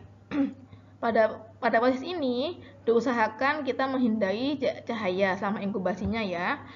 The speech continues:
Kemudian yang kedelapan, setelah pembentukan warna, kita harus menghentikan warnanya ini nanti. Jadi menggunakan larutan stop solution. <clears throat> Dengan cara menambahkan asam, di sini menggunakan asam sulfat pada tiap well-nya.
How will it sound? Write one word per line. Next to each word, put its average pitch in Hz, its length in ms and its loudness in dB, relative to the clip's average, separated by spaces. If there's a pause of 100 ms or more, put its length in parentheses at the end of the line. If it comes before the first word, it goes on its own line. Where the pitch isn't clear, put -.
(160)
Kemudian 240 640 0
yang 294 80 -4
kedelapan, 220 640 2
setelah 254 160 2
pembentukan 220 400 0
warna, 190 560 -2 (160)
kita 262 320 2
harus 285 160 2
menghentikan 254 640 2
warnanya 247 400 2
ini 254 160 0
nanti. 262 400 -2
Jadi 233 240 -2
menggunakan 240 720 0
larutan 262 720 -2
stop 269 240 0
solution. 254 560 2 (560)
<clears throat> - 640 -8
Dengan 254 320 4
cara 254 240 2
menambahkan 269 960 0 (480)
asam, 226 560 0
di 247 80 -2
sini 277 80 0
menggunakan 247 400 -2 (160)
asam 214 640 -2
sulfat 226 720 -2
pada 202 240 0
tiap 185 240 -2
well-nya. 208 560 -2